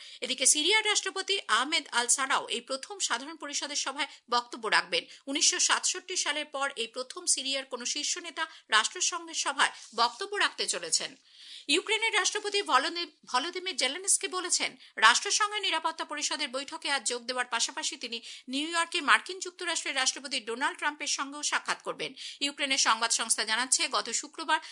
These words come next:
সাংবাদিকদের তিনি বলেন, ট্রাম্পের সঙ্গে জেলেনস্কি দ্বিপাক্ষিক আলোচনায় অংশ নেবেন। মার্কিন যুক্তরাষ্ট্রের নিউ ইয়র্কে রাষ্ট্রসংঘের সাধারণ পরিষদ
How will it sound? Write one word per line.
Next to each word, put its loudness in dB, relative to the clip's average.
সাংবাদিকদের 4
তিনি -8
বলেন, 2
ট্রাম্পের 4
সঙ্গে 0
জেলেনস্কি 4
দ্বিপাক্ষিক 0
আলোচনায় 0
অংশ 2
নেবেন। -8
মার্কিন 4
যুক্তরাষ্ট্রের 0
নিউ -4
ইয়র্কে -2
রাষ্ট্রসংঘের 2
সাধারণ 0
পরিষদ 0